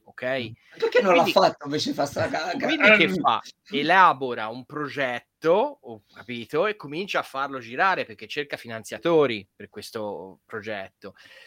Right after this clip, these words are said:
Speaker 1: Gli dicono che però se fosse un horror avrebbe funzionato meglio.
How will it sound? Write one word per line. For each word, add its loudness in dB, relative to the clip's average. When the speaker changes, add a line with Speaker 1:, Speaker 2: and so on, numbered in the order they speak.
Speaker 1:
Gli -4
dicono 0
che -2
però 6
se -2
fosse -8
un -6
horror 0
avrebbe -10
funzionato -12
meglio. -4